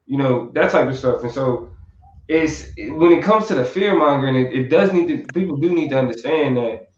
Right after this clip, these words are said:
you know, it's treatments. You know, there's no quote unquote cure or whatever, but, like, you can work yourself through it.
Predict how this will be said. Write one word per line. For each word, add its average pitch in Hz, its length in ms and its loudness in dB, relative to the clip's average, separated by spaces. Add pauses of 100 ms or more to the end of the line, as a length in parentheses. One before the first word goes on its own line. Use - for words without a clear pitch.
(560)
you 135 140 -4
know, 120 240 0
it's 131 420 -2
treatments. - 760 -2 (340)
You 117 140 -16
know, 131 120 0
there's 127 300 0
no 131 320 0
quote 139 200 0
unquote 123 420 -4
cure 151 580 -2
or 135 340 -6
whatever, 143 420 -2
but, 127 340 -2
like, 117 180 -4
you 131 80 -6
can 123 380 -6
work 127 240 0
yourself 120 320 -4 (100)
through 123 280 -2
it. - 60 -20